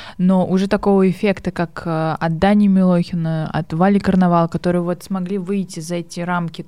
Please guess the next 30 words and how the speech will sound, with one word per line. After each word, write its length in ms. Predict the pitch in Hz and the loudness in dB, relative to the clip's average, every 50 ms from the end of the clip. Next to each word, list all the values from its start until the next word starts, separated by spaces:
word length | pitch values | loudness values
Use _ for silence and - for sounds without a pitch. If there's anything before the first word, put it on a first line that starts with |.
| - | -14
тиктока, 600 | - - - - - - 226 269 320 - - 233 | -10 -10 -10 -8 -6 -4 -2 -2 -2 -2 -2 -2
да, 300 | 185 175 170 185 226 233 - - - - - - - | 0 2 2 0 0 -2 -4 -10 -18 -18 -14 -8 -4
и 100 | 208 202 | -4 -4
попадать 640 | 202 202 202 - 202 180 185 196 185 180 180 - | -4 -4 -4 -4 -4 -2 0 -2 -2 -2 -4 -8
ещё 260 | 160 156 - - - 156 | -12 -12 -12 -12 -12 -10
и 240 | 151 151 175 202 226 | -10 -8 -6 -4 -2
на 480 | 240 247 247 247 247 247 240 233 233 226 202 - - | 0 2 2 4 4 4 4 2 2 0 -2 -6 -4
тот 160 | - 233 233 202 | 0 0 0 0
же 80 | 208 | 0
самый 600 | 202 - 226 214 208 202 196 196 180 180 175 175 175 | -2 0 2 2 4 4 4 2 2 0 -2 -4 -6
ф-, 440 | - - - - 156 156 190 202 | -8 -12 -16 -12 -6 -2 -2 0
то 120 | 202 226 220 | 0 0 0
же 80 | 202 | 0
самое 280 | 190 - 214 190 185 180 | 0 0 0 0 0 0
федеральное 500 | 180 202 185 196 196 190 190 190 185 180 | 0 0 0 2 4 4 4 4 2 2
телевидение, 640 | 185 - 190 185 185 185 175 170 170 170 165 170 | 0 -2 -4 -2 -2 -2 -4 -4 -6 -6 -6 -8
и 40 | 180 | -10
какие-то 340 | 185 190 - - 208 196 196 | -10 -12 -10 -8 -8 -8 -8
ещё 140 | - - 202 | -8 -8 -6
в 40 | 180 | -2
другие 340 | 214 214 196 185 208 208 | -2 -2 0 2 0 0
проекты. 600 | 202 - 180 180 180 175 175 165 - - - 160 156 - - - - - - - - | 2 2 2 2 2 2 0 -2 -4 -6 -6 -6 -6 -8 -12 -16 -16 -14 -14 -12 -6
Как 140 | - 208 196 | -4 -2 0
будто 260 | 202 240 240 - 247 | 0 0 0 0 0
бы 100 | 214 233 | 0 0
эта 160 | 226 - 226 | 0 0 0
волна 380 | 220 233 240 254 269 247 226 214 | 2 2 4 4 4 4 4 4
уже 200 | 202 190 190 185 | 2 2 0 -2
прошла 440 | - 190 196 196 - 254 254 320 | -2 -2 -2 -2 -2 -2 -2 -2
тиктокерская, 960 | 359 - - - - - 233 214 202 - 190 180 - - - 180 165 156 - | -2 -4 -8 -6 0 0 0 0 0 -2 -4 -4 -4 -6 -6 -4 -4 -6 -6